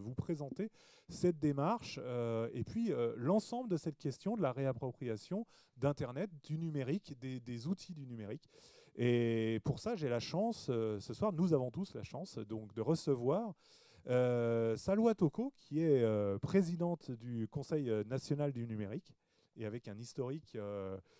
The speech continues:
euh, dans le, dans la, dans la militance pour le, le, le droit des femmes. Euh,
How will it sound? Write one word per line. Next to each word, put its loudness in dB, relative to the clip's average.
euh, -2
dans -6
le, -2
dans -8
la, -8
dans -2
la 0
militance -6
pour -4
le, -2
le, -4
le -4
droit 2
des -2
femmes. -8
Euh, 2